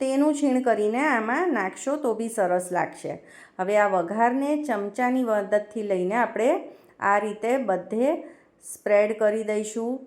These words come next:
જેથી કરીને એક જ જગ્યાએ વઘાર અને તેલ ન પડતા એ સરખી રીતે બધા ઢોકળા ઉપર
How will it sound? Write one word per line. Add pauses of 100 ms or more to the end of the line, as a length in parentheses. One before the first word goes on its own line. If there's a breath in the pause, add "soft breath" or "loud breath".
(120)
જેથી
કરીને (220)
એક
જ
જગ્યાએ
વઘાર
અને
તેલ
ન
પડતા (340 loud breath)
એ
સરખી
રીતે (540)
બધા
ઢોકળા
ઉપર